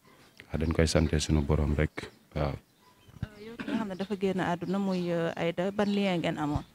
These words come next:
Speaker 1: Waaw, sunu maman la, mooy sunu maman ñun ñëpp, ndax tey jii nii soo demee ci quartier, dina am lu ñu naan bàjjanu gox bi,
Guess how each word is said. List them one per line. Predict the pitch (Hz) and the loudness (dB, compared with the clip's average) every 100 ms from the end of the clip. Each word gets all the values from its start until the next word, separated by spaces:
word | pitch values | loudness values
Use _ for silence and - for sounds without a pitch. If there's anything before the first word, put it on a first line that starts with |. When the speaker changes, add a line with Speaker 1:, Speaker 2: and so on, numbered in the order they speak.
| - _ _ - - - | -20 _ _ -20 -20 -2
Speaker 1:
Waaw, | 98 107 | 6 6
sunu | 113 120 | 6 6
maman | 117 107 90 82 | 6 6 6 4
la, | 80 | 2
mooy | 80 87 87 87 | 4 6 6 4
sunu | 82 87 | 4 6
maman | 85 82 80 | 6 6 4
ñun | 78 80 | 4 2
ñëpp, | 87 - 85 | 2 0 0
ndax | 80 80 | 0 4
tey | 90 90 | 6 8
jii | 90 | 8
nii | 85 | 6
soo | 76 85 | 6 4
demee | 85 85 80 | 6 4 4
ci | 85 | 2
quartier, | - 85 78 85 98 - - - _ | 4 2 4 -2 -4 -10 -20 -20 _
dina | - 85 87 | 0 6 6
am | 87 85 | 8 8
lu | 82 | 10
ñu | |
naan | 82 80 76 | 10 8 8
bàjjanu | 82 85 82 80 | 6 8 4 4
gox | 82 - | 2 0
bi, | 78 | -6